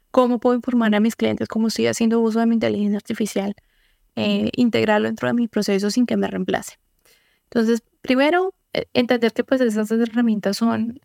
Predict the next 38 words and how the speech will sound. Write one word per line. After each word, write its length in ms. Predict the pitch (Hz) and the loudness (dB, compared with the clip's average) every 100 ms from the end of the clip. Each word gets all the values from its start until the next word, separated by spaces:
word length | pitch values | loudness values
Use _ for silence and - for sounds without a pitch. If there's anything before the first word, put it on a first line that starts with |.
| - | -4
eh, 520 | 226 226 220 214 220 | 0 0 0 -4 -6
precisamente, 920 | - 226 214 214 220 220 233 - 226 - | -2 0 2 2 0 0 -2 -4 -4 -10
eh, 120 | - - | -12 -6
ayudas 580 | 226 202 233 233 254 262 | -4 0 2 2 2 -2
o 120 | 240 | -10
que, 120 | - - | -10 -8
o 40 | |
que 120 | 220 | -2
mejoran, 480 | 214 208 226 214 220 | 0 0 0 0 2
digamos, 300 | 233 208 202 | 2 0 0
nuestro 300 | 208 - 117 | -2 -2 -2
día, 180 | 208 202 | 0 0
nuestro 260 | 220 220 - | -4 -6 -4
trabajo, 480 | - 185 185 233 247 | 0 0 0 -6 -6
nuestro 320 | 226 - 190 | -6 -2 0
día 160 | 190 | 2
a 40 | 196 | 2
día. 300 | 220 202 240 _ _ _ _ | 0 -2 -6 _ _ _ _
Y 100 | - | -4
por 180 | - 254 | 0 2
esa 200 | 240 233 | 2 2
razón, 340 | 254 262 247 220 | 2 0 2 2
al 140 | 214 | 2
hacer 240 | 208 220 | 2 0
mucho 320 | 220 254 240 254 | 0 0 0 0
más 160 | 262 | 0
eficiente 500 | 269 254 240 208 - | 0 0 0 0 0
nuestro 340 | 233 247 233 233 | 0 0 0 -4
trabajo, 480 | - 190 240 285 - _ _ _ _ _ | 0 0 0 -2 -16 _ _ _ _ _
pues 200 | - 269 | 0 2
no 200 | 254 240 | 4 4
vamos 280 | 226 220 226 | 4 2 2
a 40 | 247 | 0
durar, 380 | 240 220 196 - - | 0 0 0 -2 -8
digamos, 340 | 214 220 214 | -2 0 2
haciendo 280 | 226 208 202 | 2 2 0
un 80 | 190 | 0
poder 480 | 220 220 208 208 | 2 2 0 -4